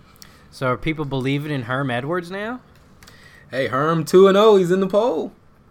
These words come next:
Speaker 2: He's
Speaker 1: So,
Speaker 2: already
Speaker 1: let's, uh, let's talk a little bit about the games coming up this week.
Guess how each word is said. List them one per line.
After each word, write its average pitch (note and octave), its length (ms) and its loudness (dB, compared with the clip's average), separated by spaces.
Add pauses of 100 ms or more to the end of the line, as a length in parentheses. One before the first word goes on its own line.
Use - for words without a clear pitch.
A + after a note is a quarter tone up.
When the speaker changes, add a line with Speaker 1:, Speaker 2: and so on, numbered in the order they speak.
(320)
Speaker 2:
He's C3 140 -6
Speaker 1:
So, D#3+ 100 0
Speaker 2:
already C#3 420 2 (1300)
Speaker 1:
let's, G3 300 -6
uh, F3 360 2
let's F3 140 -12
talk A3+ 200 0
a G3+ 40 -8
little F#3 140 -2
bit E3 120 0
about C#3+ 200 0
the C#3 60 -14
games C3+ 220 -2
coming C#3+ 180 -2
up B2+ 120 -6
this B2+ 200 -10
week. B2 300 -8